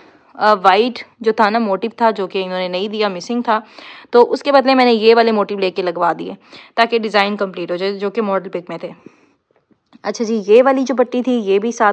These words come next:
में थी इसके, और इसको इस तरह से लगाया और बैक पे इस तरह से चौक पे लगवाया। ठीक है, लेंथ का भी इशू था, अ, बैक पे, तो मैंने लेंथ के इशू को कवर करने के लिए बीच में ये वाले जो,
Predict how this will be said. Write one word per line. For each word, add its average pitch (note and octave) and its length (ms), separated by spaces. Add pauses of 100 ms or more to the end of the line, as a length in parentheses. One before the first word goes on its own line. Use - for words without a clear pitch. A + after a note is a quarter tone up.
में A#3 100
थी A3 140
इसके, C4 280 (1040)
और F#3 300
इसको A3 400
इस - 220
तरह G#3+ 200
से A3+ 120
लगाया G#3+ 480 (1040)
और F#3+ 80
बैक F3+ 360
पे G3 140
इस F3+ 140
तरह E3+ 180
से F#3+ 140
चौक E3 320
पे F3 60
लगवाया। - 360 (840)
ठीक A#3 160
है, B3+ 80
लेंथ A3 240
का B3+ 160
भी B3 160
इशू B3 180
था, B3+ 180
अ, G#3 560
बैक F#3 320
पे, A#3 80
तो A3+ 120
मैंने G3+ 340
लेंथ G3 240
के A3 160
इशू A3+ 180
को A3 100
कवर G3+ 260
करने G#3+ 300
के G#3 140
लिए G#3 280
बीच F#3+ 400
में G3+ 80
ये F3+ 160
वाले F3 260 (320)
जो, F3 520